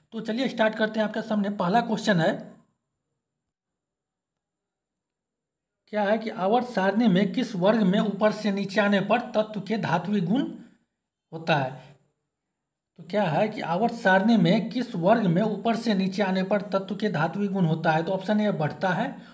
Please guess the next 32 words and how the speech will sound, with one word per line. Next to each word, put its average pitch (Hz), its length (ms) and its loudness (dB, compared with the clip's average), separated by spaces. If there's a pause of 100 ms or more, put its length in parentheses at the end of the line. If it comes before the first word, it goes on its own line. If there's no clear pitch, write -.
(200)
ऑप्शन 185 340 -4
बी 196 60 -2
है 196 80 0
घटता 143 380 -4
है, 208 280 -2 (280)
ऑप्शन 185 320 -4
सी 202 180 -6
अप-, 185 540 -4 (220)
अपरिवर्तित 196 720 -2
हो 208 80 -2
रहता 214 340 -2
है, 262 160 -2
ऑप्शन 202 380 -4
डी 202 60 -4
है 233 120 -4
कोई 151 220 -4
नहीं। 151 260 -4 (380)
क्या 233 120 -2
होगा 226 220 -2
उसमें 262 260 -4
आपका? 220 380 -2 (360)
आवर्त 214 380 -4
सारणी 202 500 -2
में 180 300 0
किस - 240 -4
वर्ग 202 260 0
में 175 140 0
ऊपर 208 320 -2
से - 200 -4
नीचे 196 280 -4
आने 208 200 2
पर 196 220 0